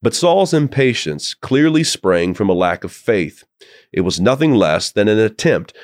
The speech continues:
to take God's hand off the steering wheel and replace it with his own. Indeed, work is good. We ought to labor to bring forth fruit for our Lord.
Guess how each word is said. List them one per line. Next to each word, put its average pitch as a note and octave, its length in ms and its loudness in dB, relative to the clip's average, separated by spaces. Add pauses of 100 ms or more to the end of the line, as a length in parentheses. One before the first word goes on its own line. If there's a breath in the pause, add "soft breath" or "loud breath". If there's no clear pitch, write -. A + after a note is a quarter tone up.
(160 loud breath)
to - 80 -12
take - 460 -4
God's A#2 360 0
hand A2+ 340 0
off G#2+ 200 0
the G#2 100 -2
steering F#2 540 0
wheel D2 280 -2
and G2+ 100 0
replace A#2 480 0
it - 120 -8
with F#2 140 -2
his F#2 160 0
own. F2+ 340 0 (600 loud breath)
Indeed, A2 600 2 (380)
work A2 480 -2 (120)
is D#2 220 -4
good. G#2 440 0 (140)
We F#2+ 160 0
ought C#3 220 -2
to G#2+ 80 0
labor F2+ 400 2
to F2+ 140 -4
bring G2 260 0
forth F#2+ 360 0
fruit - 420 -2
for F2+ 220 0
our F#2 120 2
Lord. F#2+ 460 0